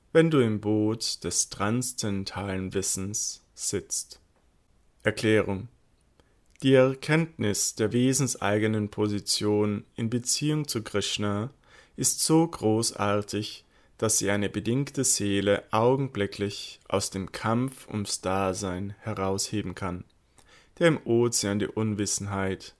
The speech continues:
ausgefochten wird. Die materielle Welt wird manchmal mit einem Ozean der Unwissenheit und manchmal mit einem brennenden Wald verglichen. Im Ozean ist der Kampf ums Dasein sehr hart,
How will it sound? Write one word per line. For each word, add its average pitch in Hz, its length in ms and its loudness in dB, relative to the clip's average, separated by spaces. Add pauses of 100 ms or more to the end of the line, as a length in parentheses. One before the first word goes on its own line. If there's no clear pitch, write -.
(120)
ausgefochten 95 800 -6
wird. 92 380 -8 (1080)
Die 139 80 -2
materielle 143 540 4
Welt 104 580 4
wird 104 360 0
manchmal 104 600 -2
mit 107 260 -4
einem 104 300 -2
Ozean 104 640 0
der 101 180 -4
Unwissenheit 98 920 -2 (500)
und 147 220 -4
manchmal 143 640 2
mit 110 220 -2
einem 101 420 0 (120)
brennenden 120 600 -2
Wald 95 360 0
verglichen. 95 640 -8 (840)
Im 113 220 -2
Ozean 101 920 2 (300)
ist - 180 -2
der 98 100 0
Kampf 123 600 -2
ums 110 260 0
Dasein 98 800 0
sehr 98 480 -2
hart, 95 500 -6